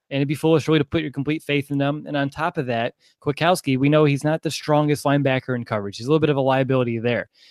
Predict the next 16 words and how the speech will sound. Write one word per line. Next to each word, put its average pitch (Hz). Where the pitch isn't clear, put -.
And 139
I 135
think 160
that 139
the 127
addition 135
of 117
someone 135
like 127
a -
Roquan 120
Smith 165
would 139
turn 147
that 135
liability 131